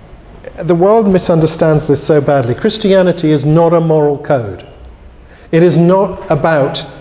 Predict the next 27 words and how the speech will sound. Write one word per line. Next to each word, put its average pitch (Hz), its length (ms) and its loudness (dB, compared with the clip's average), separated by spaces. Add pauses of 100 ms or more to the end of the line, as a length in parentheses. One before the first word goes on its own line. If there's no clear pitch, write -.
(800)
a 123 60 -2
set 175 260 0
of 165 140 2
rules 151 360 2
of 139 160 0
what 151 220 0
is 131 160 0
right 147 240 0
and 135 120 -2
wrong. 139 260 0
It's 147 160 -4
not 185 260 2
about 175 340 0
coming 156 400 -2 (280)
to - 80 -4
God 143 240 0
and 135 100 -2
trying 143 220 -2
to 139 60 -6
be 135 80 0
a 127 40 -2
good 131 160 -4
person. 117 220 -8 (220)
That 185 200 2
is 185 160 0
not 170 540 0
Christianity. 110 800 -8